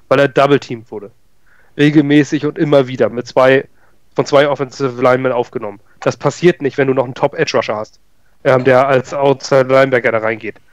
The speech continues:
Dann muss sich auch auf den konzentriert werden. Aber den können die alle schön außer, außen vor lassen und Leonard Williams sinkt damit in der Produktivität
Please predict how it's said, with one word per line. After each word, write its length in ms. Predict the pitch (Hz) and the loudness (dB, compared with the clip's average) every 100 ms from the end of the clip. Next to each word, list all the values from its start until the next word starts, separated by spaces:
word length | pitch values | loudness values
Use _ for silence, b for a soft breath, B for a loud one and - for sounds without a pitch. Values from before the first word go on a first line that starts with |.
| b | b
Dann 120 | 123 127 | -6 -2
muss 140 | 135 | -2
sich 120 | 143 | 2
auch 60 | 135 | 2
auf 100 | 135 | 2
den 120 | 147 | 0
konzentriert 460 | - 113 - 113 107 | 0 -4 -4 -6 -4
werden. 140 | 104 | -4
Aber 100 | 117 | -2
den 120 | 135 | 0
können 160 | 151 160 | 0 2
die 80 | 151 | 4
alle 160 | 151 | 4
schön 200 | - 151 | 2 0
außer, 240 | 151 139 135 | 2 2 2
außen 200 | 131 120 | -2 2
vor 160 | 175 | 4
lassen 260 | 180 - 160 | 4 2 -6
und 160 | 139 | -4
Leonard 260 | 135 135 127 | 0 2 2
Williams 400 | 139 135 131 - B B B B _ | 2 2 0 -6 B B B B _
sinkt 280 | 127 143 139 | -2 0 2
damit 200 | 127 135 | 0 -2
in 100 | 123 | -2
der 80 | 120 | -4
Produktivität 840 | - 127 120 - 120 - 139 135 | -2 -4 -4 -10 -10 -2 0 0